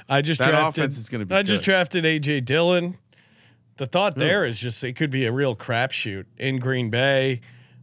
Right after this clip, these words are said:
Speaker 2: So
Speaker 1: Um,
Speaker 2: last year, Aaron Jones was, like, a second round guy,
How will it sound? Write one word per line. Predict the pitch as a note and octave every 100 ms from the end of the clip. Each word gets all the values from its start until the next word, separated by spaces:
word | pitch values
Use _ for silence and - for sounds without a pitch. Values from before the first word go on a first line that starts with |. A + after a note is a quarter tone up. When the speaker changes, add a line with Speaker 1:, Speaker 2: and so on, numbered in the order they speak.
| -
Speaker 2:
So | -
Speaker 1:
Um, | C3+
Speaker 2:
last | B2 D3 F3 -
year, | C3+ A2 E2+ E2 F#2 _ - - - - - - - _ -
Aaron | C3+ D#3 C#3
Jones | B2+ A#2+ A#2 G#2+ G2
was, | F#2+
like, | F2
a |
second | - B2+ A#2+ B2+
round | A#2 A2+ A2+
guy, | A2 G#2+ G#2 G#2 G#2+